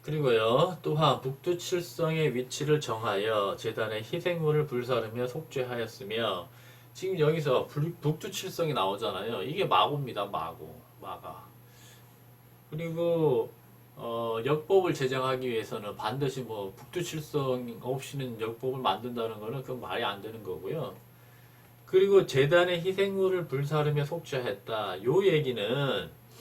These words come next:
지금 북의 사회로 넘어가고 있다는 거예요. 거의,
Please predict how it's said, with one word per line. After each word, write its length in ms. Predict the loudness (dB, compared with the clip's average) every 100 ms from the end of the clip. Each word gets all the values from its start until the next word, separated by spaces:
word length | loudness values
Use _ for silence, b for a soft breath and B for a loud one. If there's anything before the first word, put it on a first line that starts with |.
| B B B B B -12
지금 360 | -6 0 0
북의 320 | 0 2 2 2
사회로 380 | 2 2 2
넘어가고 560 | 2 0 0 0 -2 -2
있다는 420 | -4 0 0 0
거예요. 440 | 0 0 -2 -6 -6
거의, 300 | 0 2 0